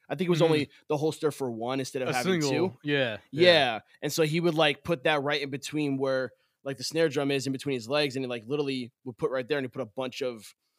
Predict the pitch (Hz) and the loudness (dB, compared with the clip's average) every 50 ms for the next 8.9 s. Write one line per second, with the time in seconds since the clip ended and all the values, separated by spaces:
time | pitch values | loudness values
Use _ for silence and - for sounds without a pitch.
0 | _ _ - 120 120 - - - - - - - 127 131 127 123 123 - 123 127 | _ _ -14 -10 -10 -8 -6 -6 -6 -6 -6 -4 -2 -2 0 0 -2 -4 -4 -4
1 | 123 131 131 127 127 131 - - 120 120 123 127 123 123 117 101 123 113 110 104 | -4 -4 -4 -2 -4 -4 -4 -4 -6 -2 -2 0 0 0 -2 -2 -2 -2 -2 -4
2 | 95 _ - 117 107 98 - 98 92 - 123 117 117 - - - 117 104 92 - | -8 _ -12 -12 -12 -12 -12 -16 -14 -10 -8 -8 -8 -8 -10 -12 -12 -12 -10 -10
3 | 107 107 104 104 104 110 101 - - 117 110 101 101 - - 110 107 120 135 120 | -10 -8 -8 -10 -10 -12 -12 -12 -14 -14 -14 -14 -14 -12 -10 -8 -4 -2 -2 -2
4 | 117 120 _ _ _ _ _ _ _ _ _ - 92 - 160 160 170 214 262 240 | -4 -6 _ _ _ _ _ _ _ _ _ -12 -4 0 2 2 4 4 4 4
5 | 185 151 139 131 127 127 160 196 190 - - 185 180 - 165 156 147 139 135 131 | 2 2 2 0 -2 -4 -6 -6 -6 -4 -8 -8 -4 0 0 0 2 2 0 -2
6 | 117 - - 175 165 151 135 - 147 135 131 127 135 - - 170 147 135 131 123 | -2 -4 -6 -4 -4 -4 -4 -6 -8 -8 -6 -6 -8 -6 -6 -8 -6 -6 -6 -6
7 | 117 113 107 - _ _ _ _ _ _ _ _ _ - - 202 196 143 117 147 | -6 -8 -10 -12 _ _ _ _ _ _ _ _ _ 0 0 0 0 0 -2 -4
8 | 165 156 139 120 117 123 117 117 123 117 - - 151 143 135 120 110 107 | -4 -4 -4 -4 -8 -10 -8 -8 -10 -10 -8 -6 -6 -4 -4 -6 -8 -10